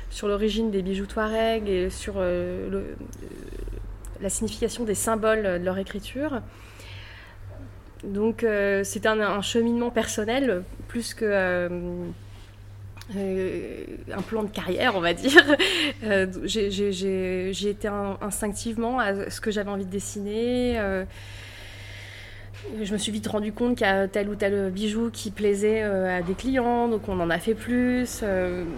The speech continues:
voilà, les choses sont venues un peu naturellement. Euh, j'ai, j'ai pas eu l'impression de, d'avoir à faire des grands choix, ça s'est fait na-, vraiment naturellement.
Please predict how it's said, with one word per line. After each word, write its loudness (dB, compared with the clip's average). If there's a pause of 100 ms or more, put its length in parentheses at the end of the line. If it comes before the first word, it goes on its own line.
(300)
voilà, 8
les 8
choses 2
sont -2
venues 2
un 4
peu 0
naturellement. 2
Euh, 4 (540)
j'ai, 2 (220)
j'ai -4
pas 2
eu 4
l'impression 0
de, 2
d'avoir 0
à -2
faire -4
des 2
grands 0
choix, -2
ça -6
s'est -10
fait -2
na-, 0
vraiment 0
naturellement. 0